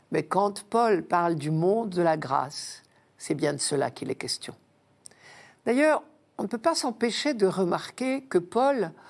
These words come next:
contemplant le mystère de Dieu, le fait spontanément en termes trinitaires, en particulier dans ces deux phrases. « Nous sommes en paix avec Dieu par Jésus-Christ, et l'amour de Dieu a été répandu dans nos cœurs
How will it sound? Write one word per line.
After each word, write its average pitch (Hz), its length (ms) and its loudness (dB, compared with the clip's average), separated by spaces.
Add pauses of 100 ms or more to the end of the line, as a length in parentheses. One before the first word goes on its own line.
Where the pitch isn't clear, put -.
(360)
contemplant 262 680 2
le 170 120 4
mystère 214 600 0
de 165 120 0
Dieu, 185 400 0 (560)
le 233 160 4
fait 240 180 0
spontanément 233 1000 2 (160)
en 196 120 4
termes 180 440 0
trinitaires, 165 920 -2 (480)
en 196 60 -4
particulier 240 560 0
dans 220 160 2
ces 196 180 0
deux 185 220 4
phrases. « 147 540 -4 (360)
Nous 214 120 2
sommes 254 320 0 (100)
en 226 120 4
paix 269 360 -2
avec 208 360 0
Dieu 220 220 2
par 202 240 -2
Jésus-Christ, 196 800 -2 (560)
et 196 80 2
l'amour 233 540 2
de 233 120 2
Dieu 240 320 0
a 254 140 2
été 233 220 -2
répandu 196 520 0
dans 220 280 2
nos 233 120 0
cœurs 180 560 -4